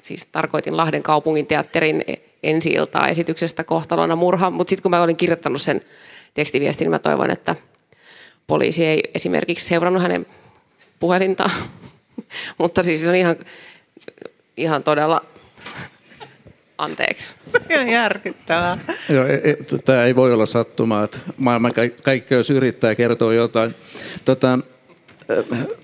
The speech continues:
Speaker 3: mä muistin, että nyt on kirjallisuusklubi menossa, että puhutaan kirjallisuudestakin välillä. Ja tota, true crime on mielenkiintoinen laji, ja itse asiassa tää Jussi on sikälikin sopiva vieras tänne, että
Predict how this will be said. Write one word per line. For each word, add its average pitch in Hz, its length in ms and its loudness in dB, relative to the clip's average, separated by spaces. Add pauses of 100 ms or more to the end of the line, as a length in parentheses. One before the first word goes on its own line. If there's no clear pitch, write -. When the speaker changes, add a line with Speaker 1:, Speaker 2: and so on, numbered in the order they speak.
(340)
Speaker 3:
mä 165 140 4
muistin, 175 320 4
että 143 180 2
nyt 151 180 2
on 147 140 2
kirjallisuusklubi 117 1000 2
menossa, 110 380 2
että - 140 -6
puhutaan 117 580 2
kirjallisuudestakin 107 880 0
välillä. 110 360 2 (640)
Ja 117 140 0
tota, 123 520 2 (1080)
true 165 220 4
crime 147 420 4
on 135 240 2
mielenkiintoinen 135 840 2
laji, 135 540 4 (100)
ja 123 180 2 (120)
itse - 200 -10
asiassa 131 300 0
tää 123 160 2
Jussi 139 340 2
on 120 520 0
sikälikin 120 1000 0
sopiva 120 580 2
vieras 120 340 2
tänne, 113 460 4
että 113 380 0